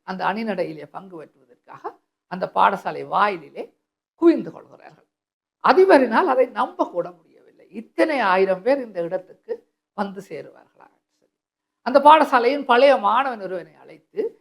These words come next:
"என்ன நடந்தது? நான் கொஞ்சம் கூட எதிர்பார்க்காமல் இத்தனை பேர் இங்கே வந்திருக்கிறார்கள்" என்று சொன்ன பொழுது, அந்த மாணவன் ஒரு, ஒரு, அந்த மாணவன் பழைய மாணவனாக இருந்தாலும் ஒரு ஐம்பது வயது மதிக்கத்தக்க ஒருவர்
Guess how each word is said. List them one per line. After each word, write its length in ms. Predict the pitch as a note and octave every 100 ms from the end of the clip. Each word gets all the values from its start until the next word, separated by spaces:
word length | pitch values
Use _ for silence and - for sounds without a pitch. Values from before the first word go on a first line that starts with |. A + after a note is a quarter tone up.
| _ _
"என்ன 280 | A3 F4+ G4+
நடந்தது? 500 | D4 G#3 F#3 - D3
நான் 220 | F3+ A3
கொஞ்சம் 360 | - C4+ D4+ C4+
கூட 200 | A#3 A3
எதிர்பார்க்காமல் 680 | F#3+ F#3+ F3 - D3+ G#3+ C#4+
இத்தனை 420 | A#3 - C4 G3+
பேர் 200 | G3 G3
இங்கே 240 | F3 F3+
வந்திருக்கிறார்கள்" 680 | E3+ D3+ D3+ E3 _ C#3 D3
என்று 200 | C#3+ C#3+
சொன்ன 240 | _ - _ _
பொழுது, 380 | _ - A#4+ _ _ _
அந்த 180 | E3+ E3+
மாணவன் 560 | E3+ G#3 G#3+ E3+ G3 _ _ _ _
ஒரு, 260 | D#3+ F3 C3+
ஒரு, 160 | F3 F#3
அந்த 300 | E3+ E3 D#3
மாணவன் 440 | F3 A#3 C4+ G3+
பழைய 280 | E3+ F#3 A#3
மாணவனாக 460 | A3 A3+ G#3+ G#3+ G#3
இருந்தாலும் 420 | G#3 A3+ C4 D4
ஒரு 100 | B3
ஐம்பது 320 | - G3 G3
வயது 240 | F#3+ A3
மதிக்கத்தக்க 600 | G#3+ F#3 F3 E3+ D#3+ _
ஒருவர் 440 | D3 D#3 C#3 F3+